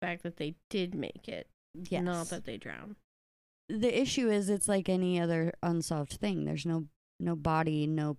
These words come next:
Speaker 2: proof.
Speaker 1: Right. It's just shitty that you would have to live the rest of your life, though, in hiding like that and have to wear drag just to go to your mom's funeral. And
Speaker 2: Mm-hmm.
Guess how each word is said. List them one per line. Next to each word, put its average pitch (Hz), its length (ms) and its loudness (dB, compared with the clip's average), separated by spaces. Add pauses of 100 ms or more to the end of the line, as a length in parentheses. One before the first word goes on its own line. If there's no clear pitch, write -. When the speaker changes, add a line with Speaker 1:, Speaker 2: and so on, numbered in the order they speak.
Speaker 2:
proof. 147 520 -2 (200)
Speaker 1:
Right. 180 500 0 (760)
It's 370 140 2
just 392 180 4
shitty 226 420 4
that 190 160 6
you 202 160 4
would 208 140 6
have 190 240 2
to 185 80 2
live 170 380 4
the 165 100 0
rest 151 340 0
of 175 100 0
your 151 160 0
life, 139 380 -2
though, 196 260 2
in 160 120 2
hiding 196 680 0
like 294 220 0
that 294 300 0
and 170 300 0 (920)
have 202 220 -2
to 185 100 2
wear 185 340 4
drag 175 640 2
just 180 220 -4
to 175 60 -2
go 175 240 2
to 175 80 0
your 165 180 0
mom's 165 460 0
funeral. 185 800 2
And 208 160 2
Speaker 2:
Mm-hmm. 226 300 0